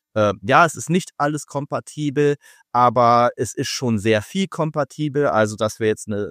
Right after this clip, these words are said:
Switch zwei haben, die sehr gut mit der Switch eins Bibliothek im Grunde genommen funktioniert, bei der jetzt viele Spiele von der Switch eins deutlich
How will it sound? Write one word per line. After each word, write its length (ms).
Switch 380
zwei 400
haben, 680
die 180
sehr 380
gut 380
mit 240
der 520
Switch 380
eins 400
Bibliothek 800
im 60
Grunde 340
genommen 300
funktioniert, 720
bei 120
der 220
jetzt 280
viele 240
Spiele 380
von 180
der 120
Switch 340
eins 280
deutlich 420